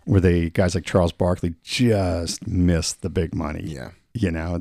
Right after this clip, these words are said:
Speaker 1: like, the early nineties, the mid nineties, they still weren't, weren't making huge money. But you hit the two thousands,
Speaker 2: Game
Speaker 1: Kobe,
Speaker 2: changed.
Speaker 1: Shaq,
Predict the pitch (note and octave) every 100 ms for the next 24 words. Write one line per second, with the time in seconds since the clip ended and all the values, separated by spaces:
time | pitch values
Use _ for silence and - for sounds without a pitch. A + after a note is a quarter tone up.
0 | - F#2 - - G2 F#2 F2+ F2 F2 F2
1 | F2+ F2+ F2+ F2 F2 - F2+ F#2+ F#2 -
2 | F2+ F2 F2+ F2+ E2+ G2 - G#2+ F#2+ F2
3 | - F#2+ - G#2+ F#2+ E2+ E2+ G#2+ - -
4 | B2 A#2+ G#2+ F2+ E2+ D#2 D#2+ D#2+ _ _
5 | _ G#2+ F2+ F2+ B2 - - G2+ - E2
6 | F2 F#2+ C3 D3 C3 - _ - - G#2
7 | G2+ D#2+ D2+ - - G#2+ G2 D#2+